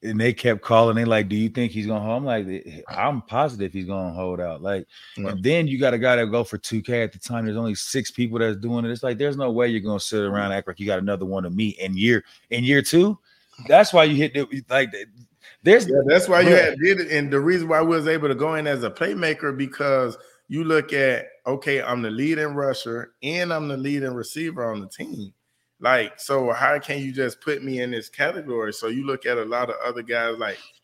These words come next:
Speaker 2: Saquon and those
Speaker 1: Hold
Speaker 2: guys
Speaker 1: on. Hey,
Speaker 2: who
Speaker 1: hold on, hold on.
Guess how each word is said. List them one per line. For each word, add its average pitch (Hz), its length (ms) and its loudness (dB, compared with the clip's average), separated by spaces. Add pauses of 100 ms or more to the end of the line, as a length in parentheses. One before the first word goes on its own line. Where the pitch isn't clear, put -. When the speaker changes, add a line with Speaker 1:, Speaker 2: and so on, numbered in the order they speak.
(120)
Speaker 2:
Saquon 123 840 -2
and 107 120 -6
those 117 220 -2
Speaker 1:
Hold 143 120 2
Speaker 2:
guys 123 240 2
Speaker 1:
on. 117 180 -4
Hey, 120 220 4
Speaker 2:
who 127 60 -2
Speaker 1:
hold 123 200 4
on, 104 200 0
hold 107 240 -2
on. 82 220 -10